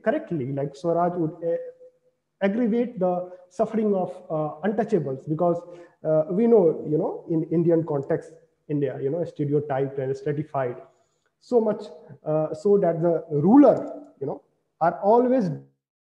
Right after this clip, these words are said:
drawn from the ruling class, and the class of ruled never become the ruling class, you know. And he also problematized the idea of parliamentary democracy for that matter,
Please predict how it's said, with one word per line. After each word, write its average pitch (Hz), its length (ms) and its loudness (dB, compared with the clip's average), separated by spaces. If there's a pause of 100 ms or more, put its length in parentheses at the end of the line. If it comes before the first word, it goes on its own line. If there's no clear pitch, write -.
(100)
drawn 202 400 2
from 190 420 -2
the 170 120 2
ruling 180 440 4
class, 135 440 -4 (540)
and 160 340 -2 (200)
the 147 100 -2
class 190 520 2
of 156 260 2
ruled 160 340 2 (200)
never 165 280 0
become 135 400 -4 (300)
the 135 100 -4
ruling 127 360 -4
class, 117 360 -6 (380)
you 202 100 -4
know. - 180 -8 (280)
And 190 120 0
he 208 120 2
also 254 360 2
problematized 208 720 2
the 180 60 2
idea 180 300 4
of 170 500 -2
parliamentary 196 540 2
democracy 160 640 -2
for 131 140 -8
that 127 300 -10
matter, 120 280 -16